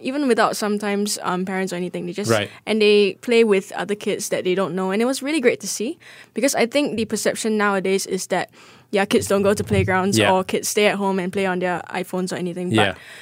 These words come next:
Speaker 1: it's also, I mean, there are kids still going out and playing. And I think it's also the way that, um, parents look at it.
Speaker 2: Yeah.
Speaker 1: Like, I mean, if the parent gives them the phone and lets them play and stay inside, then they're not
Speaker 2: Yeah.
Speaker 1: gonna go out
Speaker 2: Exactly.
Speaker 1: in and of themselves.
Speaker 2: Yeah.
Speaker 1: But if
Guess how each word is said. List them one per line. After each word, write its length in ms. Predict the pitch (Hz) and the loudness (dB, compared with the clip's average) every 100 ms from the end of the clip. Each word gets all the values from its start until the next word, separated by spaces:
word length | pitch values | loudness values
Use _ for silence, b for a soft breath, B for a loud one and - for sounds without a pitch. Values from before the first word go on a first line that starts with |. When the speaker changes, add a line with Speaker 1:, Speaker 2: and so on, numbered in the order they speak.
| B B | B B
Speaker 1:
it's 280 | - - - - | -4 -4 -4 2
also, 600 | 240 247 254 240 247 - _ | 2 4 4 6 4 0 _
I 40 | 240 | 2
mean, 140 | 269 | 6
there 100 | 226 | 6
are 120 | 208 262 | 4 2
kids 280 | - - - | 0 0 -2
still 460 | - 208 202 202 | 0 2 2 0
going 260 | 190 190 190 | 0 -2 0
out 180 | 185 147 | -2 -2
and 140 | 180 | -4
playing. 340 | - 180 185 175 | -4 -2 -2 0
And 100 | 220 | 0
I 80 | |
think 220 | 233 370 381 | 0 0 0
it's 120 | 233 | 0
also 300 | 202 220 208 | -2 0 0
the 120 | 190 | 0
way 260 | 185 196 196 | 0 0 2
that, 280 | 180 170 - - | 0 -2 -8 -6
um, 420 | 180 175 175 180 - | -2 -2 -2 -6 -4
parents 360 | 175 208 240 | 0 0 2
look 160 | 240 233 | 0 0
at 120 | 233 | 0
it. 180 | 311 - | 0 -2
Speaker 2:
Yeah. 140 | - 202 | 0 0
Speaker 1:
Like, 120 | - _ _ _ | 0 _ _ _
I 60 | 214 | -2
mean, 160 | 233 | 0
if 120 | 202 | 0
the 80 | 202 | 0
parent 400 | 196 214 226 220 - - | 0 2 2 0 -6 -8
gives 200 | 190 208 | -2 -2
them 160 | 214 214 | 0 0
the 80 | 196 | -2
phone 300 | 190 185 185 | -2 -4 -4
and 300 | 170 185 - | -6 -10 -8
lets 200 | 170 202 | -8 -4
them 140 | 196 | -4
play 160 | 202 190 | -2 -2
and 220 | 170 - | -4 -8
stay 200 | - 196 | -2 -2
inside, 280 | 180 170 175 | -2 -2 0
then 160 | 208 | 2
they're 100 | 202 | 4
not 80 | 202 | 4
Speaker 2:
Yeah. 60 | 175 | 4
Speaker 1:
gonna 120 | 185 | 2
go 160 | 170 | 0
out 180 | 170 - - | -2 -2 -6
Speaker 2:
Exactly. 440 | - 78 101 - - | -4 0 0 2 0
Speaker 1:
in 40 | |
and 100 | 180 | 0
of 100 | 180 | -4
themselves. 480 | - 185 - 220 196 | -6 -6 0 0 2
Speaker 2:
Yeah. 140 | 95 | 0
Speaker 1:
But 120 | 165 - | 0 -2
if 280 | 190 196 | -6 -6